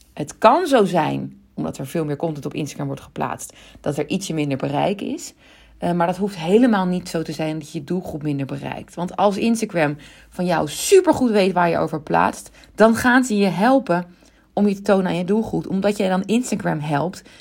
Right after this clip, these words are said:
die doelgroep langer in de app te houden. Nou, kom je hier nu zelf niet uit en heb je geen idee hoe jij Instagram duidelijk kan maken waar je over plaatst. Dit is precies waar mijn cursus Insta Hacks om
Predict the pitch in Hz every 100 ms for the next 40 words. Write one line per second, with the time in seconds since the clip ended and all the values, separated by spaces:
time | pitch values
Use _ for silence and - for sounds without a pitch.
0 | - 254 226 269 196 175 170 156 - 135
1 | - 147 - 131 - - - _ _ _
2 | - - - - 160 - 269 285 262 269
3 | 254 226 208 240 247 214 214 180 208 226
4 | 202 196 190 - 254 254 202 180 175 175
5 | - _ _ - 139 269 359 339 240 208
6 | 202 202 - 180 175 180 175 160 175 165
7 | 156 147 160 139 160 220 190 165 156 -
8 | 147 151 - 196 196 - 196 180 - 254
9 | 349 - - - - - - 185 196 190
10 | 185 160 156 - 185 185 - 151 135 143
11 | - - - 139 131